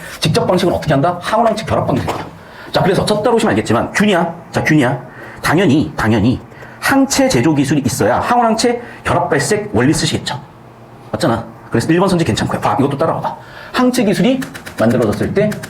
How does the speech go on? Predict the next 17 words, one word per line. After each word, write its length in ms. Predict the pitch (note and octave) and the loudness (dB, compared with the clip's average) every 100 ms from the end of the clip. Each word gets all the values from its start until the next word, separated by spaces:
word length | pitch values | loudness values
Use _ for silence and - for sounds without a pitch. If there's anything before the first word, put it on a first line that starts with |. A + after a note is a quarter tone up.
| - - - | -16 -16 -4
된다. 360 | - - - - - - | -2 0 -4 -8 -18 -6
보이셨죠? 480 | - - - E3+ E3 - - - - | 0 2 2 4 2 0 -8 -16 -6
자, 160 | A#2+ - | -6 -2
다시 160 | C#3 C3 | -2 0
이쪽으로 200 | D3 - | 2 0
와서 120 | - | 0
이 80 | C#3+ | 2
번 100 | F3+ | 4
선지 180 | F#3+ E3+ | 4 2
봐. 220 | E3+ - - - - - - | 0 -2 -6 -20 -20 -16 -2
얘들아 200 | A#2+ B2+ | 2 2
봐. 200 | F#2 - - - - | 0 -6 -10 -18 0
얘는 200 | B2+ G#3+ | 2 4
지금 400 | - D3 - - - | 2 2 2 -2 -6
항원항체 520 | - B3+ A#3+ A3 A#3 | 0 2 2 0 0
결합 300 | - A#3 B3+ | 0 0 2
발색이지 580 | B3+ - F#3+ E3 D#3 | 0 0 0 2 0